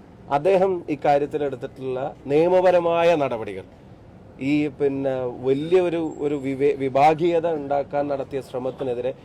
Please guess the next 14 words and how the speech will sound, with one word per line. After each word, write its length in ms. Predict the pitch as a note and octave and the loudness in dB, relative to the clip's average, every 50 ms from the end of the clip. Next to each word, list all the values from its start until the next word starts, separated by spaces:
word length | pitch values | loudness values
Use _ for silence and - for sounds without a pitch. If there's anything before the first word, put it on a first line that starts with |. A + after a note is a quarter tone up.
| - - - | -20 -12 -6
ഇലക്ഷൻ 480 | B2+ C3 C#3 G3+ G3 - - G3 F#3 F3 | -4 0 0 0 -2 0 -2 0 0 0
ജയിച്ചപ്പോ 580 | E3 D#3+ E3 D#3 - F3+ E3 F3 F3 E3+ E3 E3 - - - - | 0 0 0 -2 -2 -2 -2 -2 0 -2 -2 -4 -8 -12 -6 -2
ഞങ്ങൾക്ക് 260 | D#3 D3+ D#3+ D#3 F3 | 0 0 0 0 -2
സമാധാനമായി 600 | D#3+ - D#3 D3 D3 D3 D3 D#3 D#3+ D#3 D#3 D3+ | -4 -4 -4 -2 -2 -2 -2 -2 -4 -4 -4 -4
എന്ന് 120 | D3 D3 D3 | -4 -4 -6
പറഞ്ഞിട്ട് 240 | D3 C#3 D3 C#3+ | -6 -6 -6 -6
വെറുതെ 180 | C3+ C3+ C3+ D3 | -6 -4 -4 -6
ഇരിക്കുകയല്ല 400 | C#3+ C3+ B2 C#3+ D#3 D3 C3+ C3+ | -6 -6 -4 0 0 0 0 0
അവര് 180 | B2 A#2+ A#2 G#2 A2 | -2 -2 -4 -6 -8
ചെയ്തത്. 440 | G#2 G2 G2 G2 - - - - - - - - - - - - - - - C3+ | -8 -8 -10 -12 -16 -18 -20 -20 -20 -20 -20 -20 -20 -20 -20 -20 -20 -14 -8 -4
ഇത് 160 | C#3 D#3+ E3+ | -2 0 2
നാട്ടിൽ 360 | D#3 C#3+ D3+ D#3 - - G3 F#3 | 2 2 2 2 0 -2 -2 0
ഇനി 140 | F3+ F3+ E3+ | 2 2 0
ഉണ്ടാവാൻ 460 | D3+ C#3+ D3+ D#3+ F3 F3 F#3 F#3+ F#3 | 0 2 2 4 6 6 6 4 4